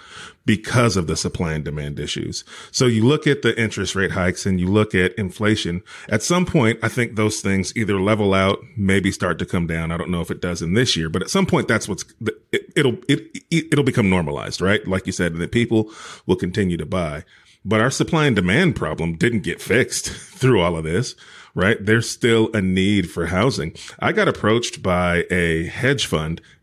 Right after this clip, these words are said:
just last week asking me if I had any deals, anything in this area that I would be willing to sell them, right? And I think their thought is the same, is that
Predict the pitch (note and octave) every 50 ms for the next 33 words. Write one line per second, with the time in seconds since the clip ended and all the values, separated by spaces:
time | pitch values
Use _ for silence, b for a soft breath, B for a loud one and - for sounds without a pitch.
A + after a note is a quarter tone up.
0 | b - - - A#2 C#3+ - - E2 F#2+ G#2+ A#2+ G#2+ - - F2 A2 B2+ A2 -
1 | - - b b b b b b b b - A#2 B2 A2 - - C3 G#2 F#2+ F#2+
2 | G2 F#2+ F2+ F2 - G#2+ G#2+ G2 G2 F#2 F2+ - - - A#2+ C3+ C#3 C3+ A#2+ G#2
3 | E2+ F#2+ E2+ D#2 D#2 F2 - - E3 F3+ F#3+ F3+ D#3 B2 - A2+ G2 F#2+ F#2 F2+
4 | F2+ F2 - - - A2 G#2+ G#2 G2 F2 E2 F2 E2+ E2+ F2 F2 E2+ E2 E2 F2
5 | F2 E2+ F2 E2+ D#2+ D#2 D2+ D#2 - - A#2 A#2+ A2 F2+ - G#1+ B1+ D#2+ B B
6 | B B B B B - - F#2 F#2+ G#2 A2 - - _ - G#2 G2 F#2 F#2 F#2
7 | F#2 F#2 F2 - - A#2+ A2 F#2 - - _ _ - F#2+ F#2 F#2+ G#2 A2 A2 G#2+
8 | - G#2 F#2+ F2+ - - G2 F#2 E2 D2 F2 F2+ - - G#2+ A2 A#2 G2+ F2+ F2
9 | E2 E2 E2 - E2+ D#2+ D#2+ E2 E2 B